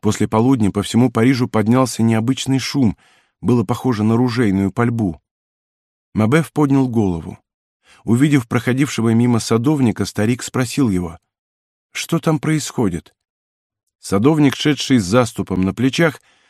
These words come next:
отвечал с самым невозмутимым видом: «Мятеж!» «Какой мятеж?» «Очень просто. Дерутся».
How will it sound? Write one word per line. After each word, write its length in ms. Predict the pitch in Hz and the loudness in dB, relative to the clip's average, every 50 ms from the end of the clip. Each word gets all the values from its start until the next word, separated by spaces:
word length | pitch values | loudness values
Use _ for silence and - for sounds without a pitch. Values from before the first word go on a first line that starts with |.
| _ - | _ -8
отвечал 480 | 98 98 - 131 131 - 185 180 156 | -6 -2 0 0 2 4 4 2 2
с 60 | - - | 0 0
самым 360 | - 165 156 147 139 135 131 | 0 2 2 4 4 6 6
невозмутимым 800 | 131 131 120 123 107 104 117 113 98 - 113 110 107 101 98 92 | 6 4 4 2 2 2 2 2 2 0 0 0 2 2 0 -2
видом: 460 | 85 90 85 87 - - 82 85 - _ _ _ _ _ _ _ _ _ _ - | -2 -4 -8 -10 -10 -10 -16 -16 -18 _ _ _ _ _ _ _ _ _ _ -4
«Мятеж!» 720 | - 104 135 156 139 - 151 165 170 165 139 - - - _ _ _ _ _ _ _ _ _ _ _ _ _ _ _ | 0 2 4 2 2 2 2 2 4 4 2 0 -4 -14 _ _ _ _ _ _ _ _ _ _ _ _ _ _ _
«Какой 320 | - 135 127 - 131 110 | -8 -8 -4 -2 0 0
мятеж?» 460 | 95 90 82 - - 67 - - - _ _ _ _ _ _ _ _ _ _ _ | 0 0 -2 -6 -10 -10 -10 -10 -12 _ _ _ _ _ _ _ _ _ _ _
«Очень 420 | - 104 135 160 - 170 160 135 - | -2 0 0 2 2 2 0 2 2
просто. 560 | 113 123 131 143 131 - - 87 82 110 _ _ _ | 2 2 2 0 0 -2 -8 -8 -10 -10 _ _ _
Дерутся». 680 | - 90 110 131 135 147 151 143 - - - - - | -6 0 2 4 4 4 2 0 -2 -6 -10 -10 -12